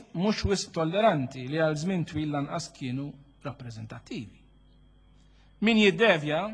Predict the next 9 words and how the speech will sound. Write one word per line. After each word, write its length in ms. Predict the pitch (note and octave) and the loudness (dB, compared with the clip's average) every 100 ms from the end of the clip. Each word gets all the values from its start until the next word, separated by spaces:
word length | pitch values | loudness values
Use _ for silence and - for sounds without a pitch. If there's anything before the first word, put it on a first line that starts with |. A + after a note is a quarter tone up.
| A3 - _ _ | -10 -20 _ _
jirriskja 540 | C#3+ C#3 F3 - F#3 | -10 -6 -6 -8 -8
li 180 | F3+ D#3 | -6 -4
jintilef, 500 | C3+ C3 G3+ B2+ A2+ - - _ _ _ _ _ _ | -4 -6 -8 -10 -14 -20 -20 _ _ _ _ _ _
jitwarrab 800 | - C3+ F#3+ F3 B2 B1+ - - - _ _ _ _ _ | -12 -10 -6 -6 -6 -12 -16 -20 -20 _ _ _ _ _
u 140 | D3+ | -6
jiswiet. 680 | C#3 B2+ - F3+ C#3+ A2 - - _ _ _ _ _ _ _ _ _ _ _ _ _ _ _ _ _ _ | -4 -4 -8 -12 -14 -16 -20 -20 _ _ _ _ _ _ _ _ _ _ _ _ _ _ _ _ _ _
Illum 300 | G4 F4 G#3 | -6 -2 0
għadda 260 | E3 D3 D#3 | 0 0 -2
żmien 380 | D3 G3+ G3 | -2 -4 -4